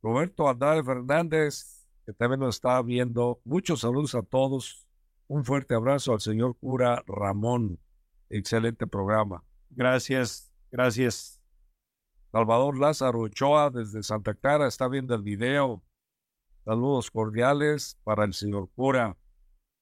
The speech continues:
Speaker 1: Moni Agustín, desde San Luis, allá de Pamatácuaro.
Speaker 2: Pamatácuaro, San Luis, sí, cómo no.
Speaker 1: Hugo Alejandro García Salas, Diana Ramírez Aguilar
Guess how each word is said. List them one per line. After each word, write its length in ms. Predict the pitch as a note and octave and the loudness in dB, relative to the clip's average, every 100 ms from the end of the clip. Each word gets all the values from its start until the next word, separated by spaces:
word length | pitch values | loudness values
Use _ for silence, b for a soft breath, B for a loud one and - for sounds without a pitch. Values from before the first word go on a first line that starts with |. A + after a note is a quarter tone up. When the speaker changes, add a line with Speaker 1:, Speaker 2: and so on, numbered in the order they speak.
| _ _ _ _ - | _ _ _ _ -2
Speaker 1:
Moni 300 | B2+ D3 C3+ | 2 4 2
Agustín, 760 | A#2+ A2 - C3+ E3 F3+ D3+ - _ _ _ _ | 2 -2 -6 0 0 0 -4 -10 _ _ _ _
desde 420 | A2 A2 G2 A2 | -4 -4 -2 -2
San 240 | F#2+ A#2 A2+ | 0 0 2
Luis, 400 | B2 D#3+ F#3 - | 2 0 0 0
allá 220 | A#2+ A#2 | 0 0
de 100 | B2+ | -2
Pamatácuaro. 920 | - G#2 G2+ - C3+ - B2+ A#2+ A2 G2 | -6 -8 -8 -6 -6 -4 -4 -4 -6 0
Speaker 2:
Pamatácuaro, 1400 | A#2+ A#2 A2+ A2 - C#3 C#3 C#3+ C#3 C3 B2+ B2 A#2+ | 2 4 2 0 0 0 0 2 2 2 2 2 2
San 280 | G#2+ - A2+ | -2 -6 -6
Luis, 880 | A2 B2 C3+ C#3 C#3 C#3 C3+ A#2 - | -4 -2 0 2 2 0 -2 -4 -8
sí, 220 | A#2+ B2 | -8 -6
cómo 240 | A#2 B2+ B2 | -4 -2 0
no. 220 | B2 B2+ _ _ - | -2 -4 _ _ -4
Speaker 1:
Hugo 280 | D3 D3 | -2 2
Alejandro 480 | C3 A2+ A2+ C#3 C3 | 2 2 -2 -2 -4
García 340 | G#2+ G2 B2+ A#2+ | -4 -2 0 0
Salas, 640 | - B2 C#3+ C#3 C#3 A#2+ | 2 2 2 0 0 -2
Diana 300 | B2 B2+ B2 | -4 -2 -4
Ramírez 480 | G#2 G#2+ A#2+ A2 G2+ | -4 -4 -2 -2 -2
Aguilar 680 | G2+ F#2+ G2+ A2+ C3 C3+ C3+ | -4 -2 2 4 4 2 -4